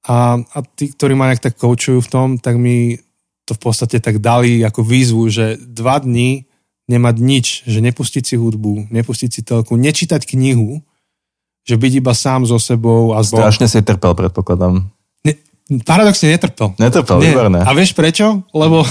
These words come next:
Speaker 1: <laughs> lebo to už dlhodobo rozvíjam, túto prax. Nie v takom rozsahu, že teraz dva dni, ale mám nejaké také obdobia, kedy to robím a teším sa na ne.
Speaker 2: To je super, lebo ja som mal takú skúsenosť, že som toto robil pred pár rokmi,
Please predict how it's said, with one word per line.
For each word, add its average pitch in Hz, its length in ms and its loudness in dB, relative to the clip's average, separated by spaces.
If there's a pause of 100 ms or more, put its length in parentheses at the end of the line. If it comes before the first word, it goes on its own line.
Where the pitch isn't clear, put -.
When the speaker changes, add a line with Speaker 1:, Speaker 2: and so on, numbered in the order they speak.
(260)
Speaker 1:
<laughs> 220 380 -14
lebo 156 320 4
to 165 200 -2
už 151 180 2
dlhodobo 156 420 2
rozvíjam, 127 540 0
túto 123 240 -4
prax. 117 380 -2
Nie 156 120 2
v 160 120 -2
takom 143 280 0 (320)
rozsahu, 131 640 0
že 123 100 2
teraz 120 280 0
dva 107 180 -2
dni, 131 320 0 (640)
ale 123 480 2
mám 135 220 0
nejaké 131 260 0
také 120 240 -4
obdobia, 120 480 -2
kedy 120 180 0
to 120 140 -4
robím 120 420 0
a 117 220 -2
teším - 400 -2
sa 120 120 -2
na 104 140 0
ne. 101 140 -8 (320)
Speaker 2:
To - 80 -6
je 123 100 4
super, 143 240 -2
lebo 95 180 4
ja 107 80 4
som 117 120 -4
mal 107 100 -2
takú 110 180 -4
skúsenosť, 101 500 -2
že 95 80 -4
som 101 160 -4
toto 95 200 -6
robil 95 260 0
pred 95 200 -4
pár 95 260 -2
rokmi, 95 380 -2